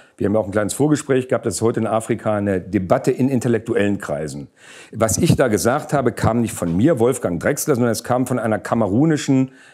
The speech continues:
äh, Bürgerrechtlerin, die ihr Land, aus ihrem Land fliehen musste, weil sie gesagt hat, dass die, dass die Afrikaner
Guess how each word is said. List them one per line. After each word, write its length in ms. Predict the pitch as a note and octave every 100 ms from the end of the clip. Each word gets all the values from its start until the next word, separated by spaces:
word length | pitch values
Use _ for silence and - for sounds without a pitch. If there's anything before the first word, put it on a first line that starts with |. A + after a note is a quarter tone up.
| _
äh, 120 | A#2
Bürgerrechtlerin, 880 | G2+ B2+ C#3 F#2+ F2+ F#2+ E2 E2+ C#2 - _ - - -
die 120 | B2+
ihr 200 | B2 A2
Land, 340 | G#2 C#3 E3+
aus 160 | B2+ B2
ihrem 200 | C#3 B2
Land 220 | A#2 G#2+
fliehen 360 | - B2+ G3 F#3
musste, 340 | E3+ E3 D3
weil 160 | A#2+ A2
sie 120 | A2
gesagt 460 | G#2 G#2 A#2 B2
hat, 140 | B2 A2+
dass 140 | A#2
die, 140 | - B2+ F#3 A#2
dass 260 | G2 -
die 220 | G2 E3
Afrikaner 760 | - - A#2 F2 A#2 B2 B2+ B2+